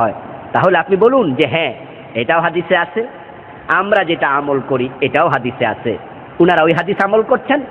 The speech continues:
আমরা এই হাদিস আমল করছি।" এই উদারতার দৃষ্টিভঙ্গি পোষণ করুন। এজন্য আসুন আমরা একটু উদার হই, আমরা কালোকে কালো বলি, সাদাকে সাদা বলি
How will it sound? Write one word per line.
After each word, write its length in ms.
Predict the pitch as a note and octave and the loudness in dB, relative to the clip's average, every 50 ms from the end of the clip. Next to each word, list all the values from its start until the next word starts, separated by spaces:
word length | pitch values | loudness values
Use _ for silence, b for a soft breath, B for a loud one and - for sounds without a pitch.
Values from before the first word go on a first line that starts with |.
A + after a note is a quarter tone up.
| - - - | -14 -8 -2
আমরা 260 | - F3+ F3 E3 D#3 D#3 | 0 0 2 2 2 2
এই 180 | D3+ E3 E3+ C#3+ C3 | 2 2 2 2 0
হাদিস 200 | C3 B2+ C3+ A#2 - | -2 -2 -4 -6 -4
আমল 240 | B2 A#2+ A#2 G#2+ G2+ F#2+ F#2+ | -4 -2 -2 -2 -4 -4 -4
করছি।" 320 | - G#2 - - - B2+ B B B B - | -6 -6 -6 -6 -6 -6 B B B B 2
এই 100 | F#3+ F#3+ - | 2 4 4
উদারতার 680 | F#3+ F3+ E3 F3 E3 D#3 D3+ C#3+ - - C3 A#2+ A2 | 4 4 4 4 4 4 2 2 2 2 0 0 -2
দৃষ্টিভঙ্গি 580 | G2+ F3+ - - - B3 B3+ A3+ F#3+ F#3 D#3+ C#3 | -4 -6 -8 -4 -4 0 0 2 0 0 0 0
পোষণ 340 | A2+ B2+ A#2+ - B2 G#2 G2 F2 | -2 -2 -2 -2 -2 -4 -2 0
করুন। 300 | G2+ G2 F#2+ F#2 E2+ D#2+ - - - - | 0 0 0 0 -2 -4 -8 -12 -4 -2
এজন্য 260 | D3 D3+ E3 E3 D#3 D3+ | 2 4 4 4 4 4
আসুন 280 | D#3+ - - B3 C4 - | 2 0 -2 -4 -2 0
আমরা 240 | - D3 D#3 D3+ D3 | 0 0 2 2 2
একটু 160 | D3 - F#3 | 2 4 4
উদার 380 | F#3 F#3 F3+ F3+ F#3 F#3+ G3+ G3+ | 4 4 6 4 4 2 0 2
হই, 220 | F3+ G3 A3+ C4 - - - - | 2 2 0 0 -2 -8 -10 -4
আমরা 300 | - C#3+ D3+ D3 D3+ C#3+ | -2 0 2 2 2 0
কালোকে 420 | C3 - - D3+ D3+ D3+ D3 D3+ E3 | 0 -2 -2 0 2 0 0 0 0
কালো 260 | C#3+ D#3+ E3+ F#3+ G#3 | 0 2 2 4 4
বলি, 240 | A3+ B3+ D4 D#4+ C4+ - - - - - - - - - | 4 2 2 0 -6 -10 -14 -16 -16 -16 -16 -14 -4 -2
সাদাকে 400 | E3 D#3 D3+ D3+ D3 D3 - C3+ C3 - - | 0 0 2 0 -2 0 -2 -2 -2 -2 -2
সাদা 220 | B2+ A#2+ B2+ A#2+ | -2 0 0 0
বলি 240 | A2 A#2 A2 G#2 | 0 -2 -4 -4